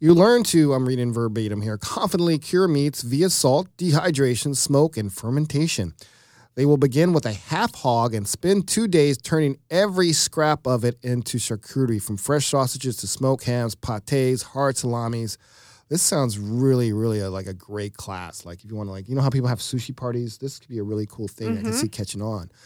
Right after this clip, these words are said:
Speaker 1: In addition to learning salami craft, you'll engage with Meredith, who's running this, and your classmates about topics of sustainable farming,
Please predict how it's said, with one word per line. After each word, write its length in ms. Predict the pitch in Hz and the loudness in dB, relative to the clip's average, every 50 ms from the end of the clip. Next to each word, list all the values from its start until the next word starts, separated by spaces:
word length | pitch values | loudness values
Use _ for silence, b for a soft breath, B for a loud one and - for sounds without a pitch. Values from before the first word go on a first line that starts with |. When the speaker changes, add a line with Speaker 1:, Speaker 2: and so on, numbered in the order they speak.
| b b b b b b | b b b b b b
Speaker 1:
In 80 | 151 | 0
addition 320 | 160 151 190 202 - - 185 | 4 8 8 8 8 6 2
to 120 | - - | 2 2
learning 360 | 147 147 156 165 175 165 156 143 | 4 4 4 4 4 4 2 2
salami 720 | - - 151 139 139 143 147 151 151 151 139 139 135 127 b b b b b b b | 2 2 2 2 4 4 4 4 4 4 2 2 0 -2 b b b b b b b
craft, 520 | - - - 143 135 127 123 127 113 - - | -10 -2 0 0 2 2 2 0 -2 -2 0
you'll 160 | 143 143 139 | 2 2 2
engage 380 | 131 131 131 143 143 147 131 | 2 2 2 2 2 2 2
with 140 | 127 127 110 | 0 0 0
Meredith, 600 | 131 131 143 156 175 170 127 123 127 131 123 - | 2 2 2 2 2 2 0 0 -4 -4 -6 -6
who's 280 | - 131 123 113 104 - _ _ _ | -8 -6 -6 -6 -8 -12 _ _ _
running 300 | - 120 135 151 160 139 | -6 -2 -2 0 0 0
this, 320 | 110 110 107 113 107 - - - | -2 -4 -6 -8 -8 -8 -10 -8
and 120 | 123 120 120 | -6 -6 -4
your 100 | 123 123 | -4 -4
classmates 580 | - - - 131 131 127 - - 127 117 107 | -6 -4 -4 -2 -2 -2 -4 -4 -4 -4 -4
about 240 | - - 113 107 98 | -6 -6 -8 -8 -8
topics 440 | - - 127 127 120 - 127 113 - | -10 -8 -6 -6 -6 -6 -8 -10 -10
of 80 | - - | -8 -10
sustainable 400 | - - 127 113 113 110 104 98 | -8 -8 -8 -8 -8 -8 -8 -10
farming, 640 | - - 143 151 175 190 196 190 180 180 175 170 | -10 -6 -2 0 2 2 4 4 4 4 2 2